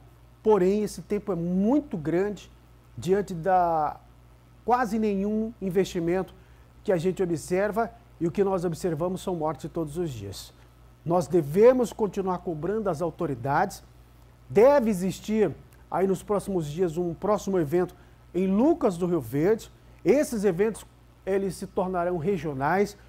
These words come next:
pra ouvir a sociedade mato-grossense o que pode ser feito. O que não dá é pra gente esperar mais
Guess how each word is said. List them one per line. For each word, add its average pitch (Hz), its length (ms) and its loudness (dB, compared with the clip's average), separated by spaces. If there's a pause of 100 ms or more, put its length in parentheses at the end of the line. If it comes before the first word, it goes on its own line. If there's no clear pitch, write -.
(340)
pra 294 180 6
ouvir 240 300 4
a 269 60 4
sociedade 185 720 0
mato-grossense 175 920 -4 (480)
o 147 80 -6
que 202 100 -2
pode 196 320 -2
ser 196 120 -2
feito. 135 440 -8 (300)
O 120 60 -12
que 208 140 -2
não 240 200 0
dá 170 380 0 (1000)
é - 80 -12
pra 185 180 -2
gente 185 280 -2
esperar 175 480 -2
mais 160 580 -4